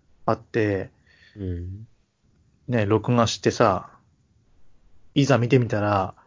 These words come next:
Speaker 1: なんか、英語と日本語が、こう、継ぎはぎで、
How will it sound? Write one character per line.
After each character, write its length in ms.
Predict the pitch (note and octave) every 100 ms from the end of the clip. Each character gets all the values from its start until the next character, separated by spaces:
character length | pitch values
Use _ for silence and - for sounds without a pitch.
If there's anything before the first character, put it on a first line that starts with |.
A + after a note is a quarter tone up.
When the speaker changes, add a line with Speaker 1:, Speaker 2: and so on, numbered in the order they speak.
| _ - _
Speaker 1:
な 140 | - A2
ん 20 |
か、 200 | G2+ G2 - _ -
英 180 | B2+ C#3
語 160 | D3
と 140 | C#3+ C3+
日 160 | C3
本 220 | G#2 C3
語 120 | C3 B2+
が、 260 | B2 B2 - _ _ _ _ _ _
こ 160 | - G#2+
う、 60 |
継 220 | - -
ぎ 60 | D#3
は 160 | C3 D3+
ぎ 100 | D3
で、 320 | D3 C#3